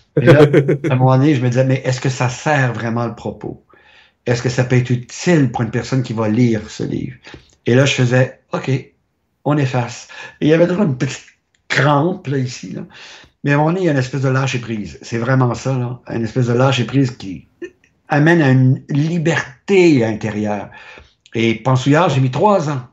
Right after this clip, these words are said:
Speaker 1: à passer de six cent soixante-dix pages à, à deux cents quelques pages, là. Et donc, ça a mis, j'ai mis treize ans au total pour, euh,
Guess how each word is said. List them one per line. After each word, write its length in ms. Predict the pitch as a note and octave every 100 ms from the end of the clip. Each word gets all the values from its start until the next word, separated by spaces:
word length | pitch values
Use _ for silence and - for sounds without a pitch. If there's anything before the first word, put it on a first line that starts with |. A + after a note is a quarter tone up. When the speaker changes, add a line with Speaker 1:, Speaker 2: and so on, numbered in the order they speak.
| -
Speaker 1:
à 200 | A#2+ A2
passer 380 | A#2+ A#2 - C#3
de 200 | B2 A2
six 260 | - C#3
cent 420 | B2+ C#3 C#3 C3 A#2 G#2+ G#2 - - -
soixante-dix 520 | - B2+ C3 C3 A#2
pages 440 | C3+ C#3 C#3 B2+
à, 300 | A#2+ G#2+ G2+
à 160 | - A2
deux 240 | A2 A#2+
cents 220 | A#2 B2+ B2
quelques 240 | A#2+ -
pages, 320 | B2 C3+ D3
là. 100 | C#3 C3+ - - - - _
Et 80 | A2
donc, 200 | A#2 B2+
ça 120 | B2+
a 60 | A#2
mis, 200 | A#2 A2+ - A2
j'ai 140 | A2
mis 100 | A#2
treize 320 | A#2 B2+ A#2
ans 120 | C3
au 20 | C3
total 500 | C3+ - B2 A#2 G#2+
pour, 320 | G#2 G2+ F#2+
euh, 320 | G#2+ A#2 -